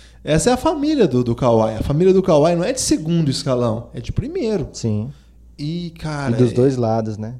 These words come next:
Speaker 1: ele é
Speaker 2: Primeiro escalão dos dois lados da quadra.
Speaker 1: Dos dois lados da quadra. E ele ter aparecido nesse nível hoje, com essa, ai, foi, <laughs> foi... Foi incrível, incrível. É
Speaker 2: Por falar em elite, Guilherme, não dá pra gente deixar de comentar Joel Embiid, né?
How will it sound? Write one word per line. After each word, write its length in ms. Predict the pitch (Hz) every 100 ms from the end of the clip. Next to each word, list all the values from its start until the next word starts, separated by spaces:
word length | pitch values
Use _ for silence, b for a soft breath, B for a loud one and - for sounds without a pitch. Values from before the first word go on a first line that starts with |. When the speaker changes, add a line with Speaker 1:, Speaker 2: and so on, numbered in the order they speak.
| -
Speaker 1:
ele 120 | 127
é 40 |
Speaker 2:
Primeiro 240 | 120 113 135
escalão 380 | - 135 117
dos 140 | 135 127
dois 240 | 120 139
lados 240 | 135 147 143
da 120 | 127
quadra. 180 | - 120
Speaker 1:
Dos 80 |
dois 300 | 110 123 180
lados 280 | 151 127 139
da 100 | 160
quadra. 320 | - 120 123
E 40 | 120
ele 100 | 143
ter 120 | 180
aparecido 580 | 156 160 139 123 139 131
nesse 400 | 123 160 - 160
nível 420 | 131 135 123 113
hoje, 400 | 110 117 131 110
com 140 | 110
essa, 580 | 131 127 170 143 123 123 - -
ai, 340 | 143 - -
foi, 320 | - 139 143
<laughs> 20 |
foi... 320 | 147 - 185 - - B B B B B -
Foi 220 | - - 156
incrível, 580 | 147 - 120 127 110 113
incrível. 800 | 117 110 117 127 127 120 113 113 -
É 200 | 110 110
Speaker 2:
Por 140 | 175
falar 300 | - 143 135
em 60 | 131
elite, 360 | 117 135 -
Guilherme, 360 | 123 117 117 117
não 140 | 127
dá 140 | 127 120
pra 200 | 127 127
gente 400 | 131 131 143 139 - - - - -
deixar 260 | 120 113
de 80 | 110
comentar 380 | - 123 117 113
Joel 180 | 117 123
Embiid, 440 | 120 113 113 110
né? 140 | 110